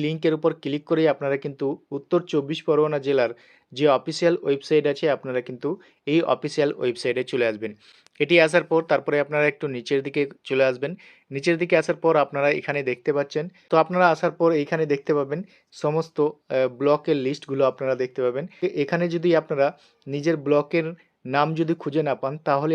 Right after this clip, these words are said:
আপনারা more অপশনে ক্লিক করবেন। এখানে ক্লিক করলেই কিন্তু আপনারা সমস্ত ব্লকের নাম আপনারা এইভাবে দেখতে পাবেন। তো দেখতে পাচ্ছেন এখানে সমস্ত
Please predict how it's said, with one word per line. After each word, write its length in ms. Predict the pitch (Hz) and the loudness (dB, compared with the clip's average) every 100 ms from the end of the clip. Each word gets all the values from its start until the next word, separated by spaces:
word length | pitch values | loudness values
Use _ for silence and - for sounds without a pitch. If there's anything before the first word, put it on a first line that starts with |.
| 151 | 0
আপনারা 240 | 151 147 143 127 | 0 -2 -2 -2
more 180 | 139 156 | 0 0
অপশনে 300 | 151 - 156 147 | 0 -4 -8 -6
ক্লিক 200 | 143 139 - | -6 -8 -2
করবেন। 240 | 151 143 196 - - _ 143 | -2 0 -4 -8 -20 _ -2
এখানে 200 | 139 170 175 | 0 -2 -2
ক্লিক 220 | 151 160 165 | -4 -4 -2
করলেই 260 | 175 165 165 170 | 0 0 0 -4
কিন্তু 180 | 156 160 143 | -4 0 0
আপনারা 300 | - 143 143 214 _ _ _ - | -2 -2 -2 -2 _ _ _ -14
সমস্ত 480 | - 160 202 202 185 156 | -6 -2 -2 -2 -2 0
ব্লকের 360 | 139 139 151 139 | 0 0 -2 -4
নাম 120 | 127 135 131 | -2 -2 -2
আপনারা 280 | 143 131 160 - _ _ 147 | -2 -2 -2 -4 _ _ -4
এইভাবে 260 | 135 139 131 | -2 0 0
দেখতে 200 | 123 120 113 | -2 -6 -6
পাবেন। 240 | 110 110 107 _ _ _ _ _ _ _ _ - | -6 -10 -14 _ _ _ _ _ _ _ _ -4
তো 60 | 139 | 0
দেখতে 200 | 139 170 | 0 0
পাচ্ছেন 240 | 156 160 165 | 0 0 -2
এখানে 240 | 160 151 175 - _ - | -2 -2 -4 -10 _ -6
সমস্ত 320 | 160 160 165 | -2 -2 0